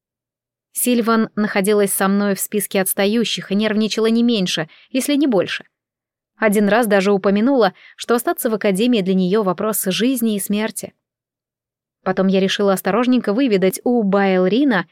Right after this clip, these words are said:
не планирует ли он стать командиром — на что мой наставник по информационным системам лишь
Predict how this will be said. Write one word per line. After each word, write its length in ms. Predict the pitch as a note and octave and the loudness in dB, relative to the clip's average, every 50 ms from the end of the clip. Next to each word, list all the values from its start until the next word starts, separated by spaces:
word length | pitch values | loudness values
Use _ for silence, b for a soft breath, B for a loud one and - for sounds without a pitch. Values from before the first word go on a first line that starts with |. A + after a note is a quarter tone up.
| b b b | b b b
не 120 | b G#3+ G3 | b -2 0
планирует 580 | G#3+ G#3+ G#3+ G#3 G#3 A3 A#3+ C#4 D4 C#4 C4+ | 2 2 2 4 2 2 2 2 0 0 0
ли 120 | D4+ D#4+ - - | 0 0 0 0
он 280 | - B3+ B3 A#3 A3+ | 2 2 2 2 2
стать 260 | G3+ - A3+ A3 G#3 - | 0 0 -2 -2 -2 -2
командиром — 640 | - G#3 G#3+ G#3+ G#3 G3 G3 A3 G#3+ G#3+ G#3+ G3 F#3+ _ _ _ _ _ _ _ _ | 0 0 2 2 2 2 2 4 4 4 2 0 -2 _ _ _ _ _ _ _ _
на 160 | - G#3+ G#3+ | -2 -2 -2
что 160 | G#3 - A#3 A3 | 0 0 0 0
мой 160 | G#3+ G#3 G3+ | 2 2 2
наставник 560 | G3+ G3 F#3+ - - G#3 A3+ A3+ A3 G3 - | 2 0 0 0 0 0 0 0 0 -2 -4
по 220 | - - G3+ G3+ G3 | -4 0 0 2 2
информационным 640 | F#3+ - G3 F#3+ G3 G3 - - G#3+ G#3 G#3 G3+ G3 | 2 0 0 0 0 0 0 0 0 2 2 0 -2
системам 540 | F#3 - G3+ - - - C4+ A#3+ G#3+ G3+ G3+ | -2 -4 -4 -4 0 0 0 2 2 2 2
лишь 260 | G3+ A3 G#3 - | 2 0 0 -2